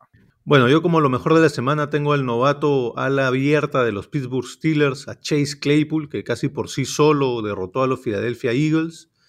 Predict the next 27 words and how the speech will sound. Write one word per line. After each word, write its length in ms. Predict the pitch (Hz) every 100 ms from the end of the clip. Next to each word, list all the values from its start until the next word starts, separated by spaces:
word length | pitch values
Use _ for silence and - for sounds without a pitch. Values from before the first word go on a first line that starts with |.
| _ _ _
Anotó 360 | - 95 90 127
un 180 | 131 131
touchdown 420 | 135 113 131 135
por 240 | 113 95
tierra, 600 | - 156 160 139 147 147 -
tres 340 | 170 180 -
touchdowns 600 | 147 147 135 127 139 135
por 320 | - 107 - -
aire. 680 | 120 131 160 160 160 160 - _ _
Fueron 320 | - 117 117
casi 360 | 110 139 127 139
todos 300 | 143 143 143
los 160 | 120 -
touchdowns 520 | 135 117 131 135 131
de 120 | 127
los 140 | 107
Steelers, 500 | 104 - 156 143 139
salvo 180 | 143 120
uno 180 | 123 120
más 200 | 117 123
por 180 | - 107
ahí 140 | 113
que 100 | 113
agregó 640 | 104 98 95 104 113 110 _ _ _ -
el 120 | 104
corredor 440 | 104 98 101 110
Conner. 500 | 139 156 156 160 180